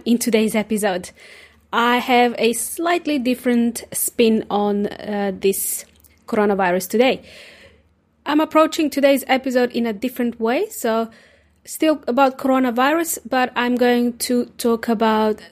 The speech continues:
something, uh, different. I'm going to talk about conspiracy theories, okay? Earlier in the year, in March, um, of this year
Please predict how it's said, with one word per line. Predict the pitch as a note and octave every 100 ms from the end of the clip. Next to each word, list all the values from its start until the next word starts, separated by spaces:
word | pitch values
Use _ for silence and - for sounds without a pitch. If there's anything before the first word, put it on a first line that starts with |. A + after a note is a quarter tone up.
| _ -
something, | - - A3 A3 - A3+ A3 G#3+ G#3+ - _ _ _ _ _ _ -
uh, | G#3+ G3+ G3 F#3+
different. | F#3+ F#3 C#4+ A3+ G#3 F#3+ -
I'm | G#3+
going | G3+ G3+
to |
talk | - G#3+ G#3+
about | A3+ A3+ A#3
conspiracy | C4+ C4+ - - D#4+ F#4+ F#4 -
theories, | B3+ - A#3+ G#3 G3 F#3+ - F3 - -
okay? | - B3+ E4+ F#4 - - - -
Earlier | C#4 F4+ F#4+ F4+ A#3+
in | D#4+
the | D#4 C#4+
year, | B3+ D4+ C4+ A#3 D4+ F#4
in | B3+ B3+ B3
March, | B3+ C4+ D4 - - -
um, | A#3+ A#3+ A#3 A#3 -
of | A3
this | A#3+ A3+ -
year | A#3 A#3 A3